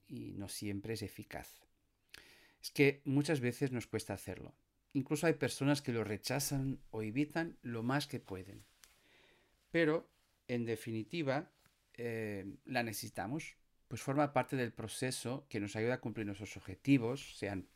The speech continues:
personales, profesionales o espirituales u otros. Por eso me gustaría poner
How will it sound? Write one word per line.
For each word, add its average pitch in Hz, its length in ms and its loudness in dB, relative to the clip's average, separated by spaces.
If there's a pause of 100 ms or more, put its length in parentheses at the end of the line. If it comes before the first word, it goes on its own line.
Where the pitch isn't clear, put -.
personales, 123 960 6
profesionales 117 1160 2
o 127 40 -4
espirituales 131 840 4
u 131 60 2
otros. - 420 -2 (920)
Por 185 80 8
eso 208 320 4
me 139 200 8
gustaría 135 460 4
poner 120 460 2